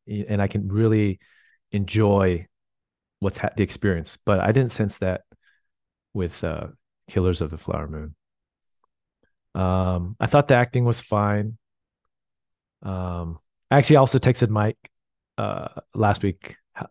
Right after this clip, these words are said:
I, I just, I, I think I'm predisposed to not <laughs> like Leonardo DiCaprio as an actor, 'cause I really feel like he's acting. There's, there's kind of a lack of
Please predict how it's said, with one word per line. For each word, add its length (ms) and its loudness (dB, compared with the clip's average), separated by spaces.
I, 400 2
I 80 0
just, 460 0
I, 160 2
I 60 2
think 140 4
I'm 80 4
predisposed 640 4
to 40 -4
not 240 -2
<laughs> 140 6
like 320 2
Leonardo 480 0
DiCaprio 680 -4
as 160 -6
an 60 -6
actor, 480 -2
'cause 80 0
I 40 8
really 200 6
feel 140 4
like 140 4
he's 220 0
acting. 520 -2
There's, 240 -2
there's 240 -2
kind 140 4
of 80 0
a 40 4
lack 400 0
of 320 -6